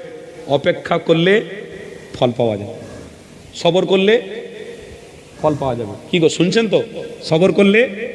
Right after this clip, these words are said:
ফল পাওয়া যাবে। তাই কবি একটা ভাষা বলেছিলেন, একটু বলে দিই মাঝখানে, হাদিস যেটা বলছিলাম ওটা বলবো। তো কবি একটা ভাষা বলেছেন,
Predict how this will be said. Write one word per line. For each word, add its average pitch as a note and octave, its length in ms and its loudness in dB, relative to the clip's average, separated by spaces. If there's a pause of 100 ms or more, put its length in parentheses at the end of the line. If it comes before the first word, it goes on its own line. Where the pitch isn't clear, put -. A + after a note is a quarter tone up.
(320)
ফল F#3+ 180 2
পাওয়া G3 200 4
যাবে। D#3+ 280 4 (260)
তাই F3+ 220 2
কবি G3 240 4
একটা G#3+ 200 2
ভাষা F3+ 360 0
বলেছিলেন, G3+ 440 2
একটু F#3+ 260 -2
বলে G3 180 4
দিই G#3 120 2
মাঝখানে, E3+ 460 0 (320)
হাদিস F3 280 2
যেটা G#3 200 6
বলছিলাম G#3 440 4
ওটা G#3+ 140 4
বলবো। F3 360 2 (500)
তো C#3 60 2
কবি F#3 300 4
একটা A#3 220 4
ভাষা F#3+ 280 2
বলেছেন, G#3 420 4